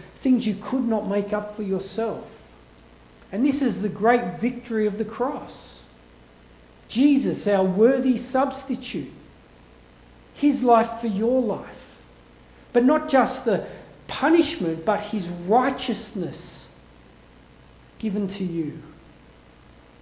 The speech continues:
We call that imputation, not injection,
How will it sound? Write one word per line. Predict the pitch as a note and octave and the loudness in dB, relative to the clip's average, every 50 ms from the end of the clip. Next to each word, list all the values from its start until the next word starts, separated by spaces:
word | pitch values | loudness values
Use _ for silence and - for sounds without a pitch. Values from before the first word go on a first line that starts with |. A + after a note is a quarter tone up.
| - | -20
We | - C#3+ | -20 -16
call | C#3 - F#3 F#3+ | -10 -6 -4 -4
that | F3+ E3+ - - - | -4 -4 -6 -8 -6
imputation, | A3+ G#3+ G#3+ G3 - - - G3+ F#3 F#3 - - D#3+ D3+ C#3 - - - C3 C3 | -4 -4 -4 -6 -8 -8 -8 -8 -8 -8 -8 -10 -10 -10 -10 -10 -12 -12 -10 -8
not | C#3+ E3+ G3+ G3 - | -8 -8 -8 -8 -6
injection, | G3+ F#3+ G3 F#3+ F#3 F3+ F#3 F#3+ - - - F#3+ F#3+ F#3+ F#3 F3 | -6 -6 -6 -6 -6 -6 -6 -6 -10 -12 -12 -10 -8 -8 -10 -10